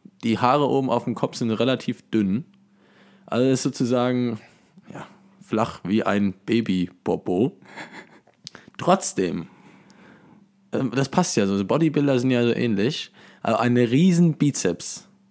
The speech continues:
Ein riesen Bizeps. Der Bizeps hat, also man, ja, er hat eine,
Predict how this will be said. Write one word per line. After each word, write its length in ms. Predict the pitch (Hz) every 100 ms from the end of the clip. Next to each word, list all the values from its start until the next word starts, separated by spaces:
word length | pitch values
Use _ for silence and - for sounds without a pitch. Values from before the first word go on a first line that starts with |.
| _ _ _ _ _ -
Ein 160 | 117
riesen 460 | 117 123 190 143 110
Bizeps. 520 | 101 - 127 135 -
Der 120 | 117
Bizeps 600 | 107 165 - 143 135 -
hat, 300 | 143 147 - -
also 140 | 107
man, 180 | 117 113 - _
ja, 240 | - - -
er 120 | -
hat 100 | 165
eine, 160 | 151